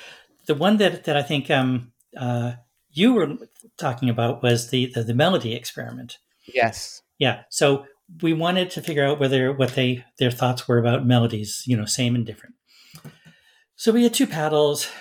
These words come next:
Speaker 1: This is same, this is different. We played two sounds,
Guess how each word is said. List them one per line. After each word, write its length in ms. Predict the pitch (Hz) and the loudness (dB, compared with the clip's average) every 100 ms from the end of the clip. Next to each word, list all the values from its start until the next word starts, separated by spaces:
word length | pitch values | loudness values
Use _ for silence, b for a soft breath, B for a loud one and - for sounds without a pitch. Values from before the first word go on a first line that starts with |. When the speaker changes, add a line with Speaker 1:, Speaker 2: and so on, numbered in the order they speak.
| B - | B -12
Speaker 1:
This 160 | 143 | -8
is 140 | 180 - | -6 -4
same, 320 | 147 139 139 | -2 -2 -2
this 200 | 135 - | -4 -4
is 120 | 135 | -4
different. 320 | 127 127 - | -4 -4 -6
We 80 | 135 | -6
played 300 | 123 143 135 | -4 -2 -4
two 160 | - 147 | -4 -4
sounds, 580 | - 123 120 120 - | 0 2 4 2 -2